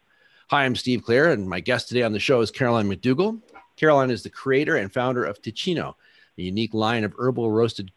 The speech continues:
coffees and teas with a number of wellness benefits. She's also a natural products industry pioneer with over forty years of entrepreneurial experience in developing herbal teas for top companies such as Yogi, the Republic of Tea, and Organic India. She began her career with Celestial Seasonings,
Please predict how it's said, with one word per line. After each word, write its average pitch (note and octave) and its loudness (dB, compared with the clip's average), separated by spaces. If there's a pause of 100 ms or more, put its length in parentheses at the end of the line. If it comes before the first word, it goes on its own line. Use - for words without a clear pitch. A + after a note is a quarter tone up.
(140)
coffees B2 0
and F#2 -4
teas C#3 -4
with G2 -4
a G#2 0
number F#2 -4
of E2 -8
wellness G#2 -2
benefits. - -8 (140)
She's A#2+ -2
also C#3+ 4
a A2+ 4
natural A#2 2
products A2 2
industry G#2+ -4
pioneer G#2+ 0
with G#2+ -2
over F#2 -8
forty D3 0
years A#2 0
of G#2 -8
entrepreneurial G#2+ -4
experience D#3+ -2 (460)
in F2+ -8
developing G2 -2
herbal A2 -2
teas G#2+ -4
for F2 -12
top - -4
companies F#2 -6
such E2 -8
as D2+ -10
Yogi, C3+ 4 (360)
the F#2+ -6
Republic F#2+ -4
of E2+ -8
Tea, G#2+ -2
and F#2 -6
Organic F2 -8
India. F2+ -8 (160)
She - -12
began B2 0
her F#2 -6
career F#2 -6
with F2 -8
Celestial F2+ -8
Seasonings, B2 -2